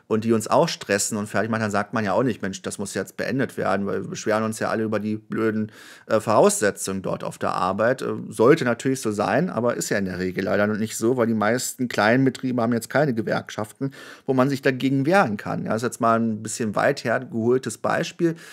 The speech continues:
aber im Prinzip ist das ja bei den Promis jetzt bei der, diesen Shows jetzt auch nicht. Und die kriegen's ja auch sehr gut entlohnt. Das sind teilweise für ein paar Wochen, äh, in, äh, Urlaubsgebieten in Thailand und Co. dann, ähm,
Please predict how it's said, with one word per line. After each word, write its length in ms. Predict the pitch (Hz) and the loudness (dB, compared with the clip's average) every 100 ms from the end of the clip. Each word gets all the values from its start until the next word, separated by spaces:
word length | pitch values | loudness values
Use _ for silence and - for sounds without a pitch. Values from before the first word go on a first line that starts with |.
| - - | -20 0
aber 140 | 120 | 4
im 80 | 127 | 4
Prinzip 500 | 139 127 - 151 - | 2 -2 -2 -6 -2
ist 200 | 139 - | -2 0
das 160 | 123 - | 0 0
ja 100 | 117 | 0
bei 140 | 113 | 2
den 160 | 117 117 | 0 -2
Promis 380 | - 120 120 | -2 -2 -2
jetzt 200 | 117 104 | -4 -6
bei 120 | - 104 | -4 -2
der, 240 | 104 110 | 0 -2
diesen 340 | 104 117 117 | -4 -4 -2
Shows 380 | 101 104 104 104 | -2 -2 -2 -2
jetzt 200 | 95 - | -6 -4
auch 140 | 95 101 | -2 -2
nicht. 260 | 92 - | -2 -6
Und 80 | 98 | -8
die 80 | 98 | -6
kriegen's 320 | - 117 110 | -2 0 0
ja 120 | - | 2
auch 200 | 104 107 - | 2 0 -4
sehr 400 | 107 98 110 107 | -6 2 4 4
gut 320 | 90 101 95 | 2 -4 -4
entlohnt. 480 | 101 98 101 92 92 - - - - | -6 -2 0 0 -4 -10 -18 -20 -10
Das 120 | 98 | -4
sind 140 | 107 | -4
teilweise 460 | 110 113 113 113 110 | 4 6 8 6 4
für 120 | 104 | 0
ein 120 | 110 | -2
paar 280 | 113 113 113 | 2 4 4
Wochen, 320 | 107 127 117 107 - - _ | 4 2 -2 -4 -12 -20 _
äh, 320 | 110 107 104 | 4 6 6
in, 280 | 104 107 104 | 4 0 -2
äh, 160 | 101 98 | -2 -2
Urlaubsgebieten 880 | 107 131 98 - - 95 101 98 107 | 2 6 6 4 -6 -6 -4 -4 -2
in 140 | 95 | -4
Thailand 540 | 95 98 104 120 107 101 | -2 2 4 4 2 0
und 140 | 98 | -6
Co. 280 | - 107 113 | -4 0 2
dann, 260 | 107 98 101 | 2 -2 -2
ähm, 340 | - 92 95 | -4 -4 -6